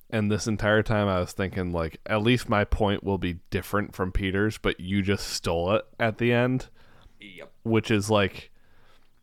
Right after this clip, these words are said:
Speaker 1: there's objectively a lot of intrigue here of this dev has been successful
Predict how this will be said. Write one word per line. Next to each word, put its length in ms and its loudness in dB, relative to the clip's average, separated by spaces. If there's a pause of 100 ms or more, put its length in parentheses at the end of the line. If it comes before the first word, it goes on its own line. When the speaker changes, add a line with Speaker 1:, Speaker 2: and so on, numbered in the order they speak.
(120)
Speaker 1:
there's 240 6
objectively 680 4
a 80 6
lot 220 6
of 80 0
intrigue 480 -2
here 320 0
of 340 -4 (680)
this 260 2
dev 320 4
has 240 4
been 220 2
successful 880 0